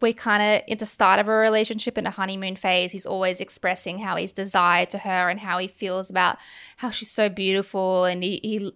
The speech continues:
loves her so much and he's so attracted to her. And then you settle, you don't get that. And then he'll roll over at nine P M at night and wanna have sex, and she'll be like, "I'm not in the mood,"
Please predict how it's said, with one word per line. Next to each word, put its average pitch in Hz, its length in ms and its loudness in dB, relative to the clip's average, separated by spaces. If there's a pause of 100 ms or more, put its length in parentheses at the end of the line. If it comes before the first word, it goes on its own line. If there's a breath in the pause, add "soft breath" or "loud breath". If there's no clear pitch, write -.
loves 196 380 2
her 202 140 2
so 190 280 2
much 180 360 2
and 208 60 -8
he's 202 100 -6
so 196 120 2
attracted 196 420 -4
to 214 80 -6
her. 202 160 0
And 196 140 0
then 220 80 -4
you 247 120 0
settle, 240 400 2
you 240 120 0
don't 220 180 -2
get 214 220 0
that. 208 260 4 (380 loud breath)
And 220 160 2
then 208 320 4 (100)
he'll 208 380 -2
roll 180 240 4
over 180 300 4
at - 100 0
nine 175 240 0
P 214 120 -12
M 175 120 -4
at - 60 -10
night 170 260 0
and 175 80 -8
wanna 180 160 -6
have 196 180 -4
sex, - 400 -2
and 196 80 -10
she'll 196 160 -4
be 190 120 -2
like, 175 140 -2
"I'm 214 120 -2
not 226 160 0
in 208 80 -2
the 196 80 -4
mood," 185 380 0